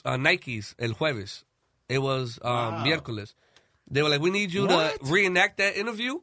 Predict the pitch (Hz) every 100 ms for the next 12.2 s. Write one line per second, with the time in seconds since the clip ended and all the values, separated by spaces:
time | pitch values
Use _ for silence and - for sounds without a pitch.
0 | _ 151 160 165 165 156 202 214 214 180
1 | 165 208 185 220 233 214 180 196 202 190
2 | 190 180 233 240 247 - _ - 160 175
3 | 165 151 - 170 165 170 160 143 147 143
4 | - 101 _ _ _ _ - 123 151 185
5 | 214 233 226 220 233 220 226 208 240 247
6 | 226 180 160 196 214 170 180 175 139 175
7 | 165 147 180 131 101 - - 170 196 208
8 | 202 196 190 190 170 165 170 160 160 156
9 | 147 208 175 151 151 151 156 - 147 135
10 | 139 139 160 165 165 156 143 135 139 143
11 | - _ _ - 165 185 180 185 160 127
12 | 98